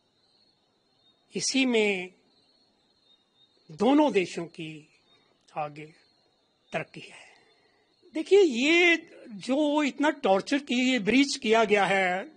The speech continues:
जो agreement है, Simla agreement, the breach of that agreement, तो court of international law should see it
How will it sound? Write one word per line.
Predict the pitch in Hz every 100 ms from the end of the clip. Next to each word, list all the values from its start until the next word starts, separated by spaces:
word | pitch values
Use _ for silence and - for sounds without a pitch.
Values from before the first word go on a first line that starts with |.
| -
जो | 185
agreement | 170 180 214 202 190 -
है, | 175 175 170 185 - _ _ _ -
Simla | 208 190 185
agreement, | 160 190 185 185 180 180 - - _ _ _ _ -
the | 151
breach | 185 214 214
of | 190 -
that | 180 170
agreement, | 160 165 180 170 170 170 - - _ _ _ _ _ _ _ _ _ _ _ _ _ _ _ _ _ _ _ _ _ _ _ _ _ _ _ _
तो | 381 381 311 311 - - _ _ _ _ _ 240
court | 311 440
of | 320
international | 349 262 254 262 294 214
law | 185 240 247
should | - 247 -
see | 294 233
it | -